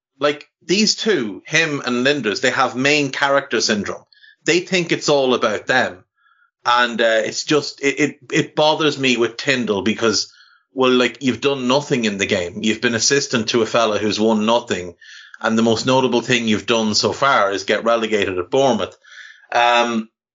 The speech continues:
I had some criticism of Klopp lined up, but I'm just gonna pass on it for today because we won. He hit the chaos button and we won.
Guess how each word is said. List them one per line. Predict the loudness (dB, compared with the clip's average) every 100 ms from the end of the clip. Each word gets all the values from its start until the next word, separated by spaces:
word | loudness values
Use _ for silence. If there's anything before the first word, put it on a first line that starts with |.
| _ -10 -2
I | 0
had | 2 0 -2
some | -4 -4 -4
criticism | -2 -2 -2 -2 0
of | -2 0
Klopp | 0 2 2
lined | 0 2 2
up, | 0 2
but | 0
I'm | 0
just | -2
gonna | 0 0
pass | 0 0 2 0
on | -2 -2
it |
for | -4 -4
today | 0 2 2 0 -6 -20 -12 -4
because | 0 2 0 -4 -10 -4
we | 0 2
won. | 4 2 2 -2 -6
He | -6 -2
hit | 0 0
the | -4
chaos | 0 2 2 0
button | -2 -2 -2 -4 -4
and | -2
we | 0
won. | 2 0 -2